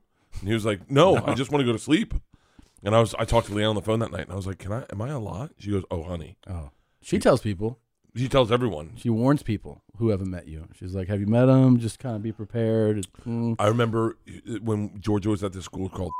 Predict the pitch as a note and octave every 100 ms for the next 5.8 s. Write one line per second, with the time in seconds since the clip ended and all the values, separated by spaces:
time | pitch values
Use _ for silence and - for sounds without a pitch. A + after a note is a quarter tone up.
0 | - - - - - - - - G2 D#2+
1 | G2 - G#2 G2+ F2+ F#2 F#2+ F2 _ -
2 | G2+ F#2+ - F#2 F#2 F2 G#2+ F#2+ F#2 -
3 | - _ _ F2+ F#2+ F#2+ - F2 F#2+ A2
4 | A#2 B2 _ _ _ - G2+ G2 G2 F#2+
5 | F2+ E2+ G2 F2 D#2+ D2+ - -